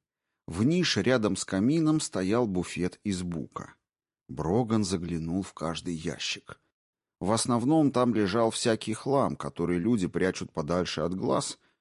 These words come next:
не зная, куда ещё его деть. Батарейки, булавки, поздравительные открытки, зарядки для телефонов. Нашлись и всякие бумаги, инструкции к технике, гарантийные талоны, счета и письма.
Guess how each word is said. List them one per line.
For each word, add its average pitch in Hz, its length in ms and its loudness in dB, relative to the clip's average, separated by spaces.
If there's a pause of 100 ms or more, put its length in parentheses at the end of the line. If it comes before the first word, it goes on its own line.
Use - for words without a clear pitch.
(160)
не 104 120 4
зная, 143 340 2
куда 98 260 0
ещё 95 340 0
его 87 220 0
деть. 58 420 -10 (340)
Батарейки, 139 760 0 (100)
булавки, 139 720 0
поздравительные 82 800 -2
открытки, 120 680 -2 (380)
зарядки 107 520 0
для 95 180 2
телефонов. 65 720 -8 (600)
Нашлись 135 460 -4
и 110 40 -2
всякие 139 440 0
бумаги, 85 680 2 (100)
инструкции - 640 -2
к - 100 -8
технике, 110 720 -2
гарантийные 95 680 2
талоны, 92 720 2
счета 92 520 -2
и - 160 -6
письма. - 560 -12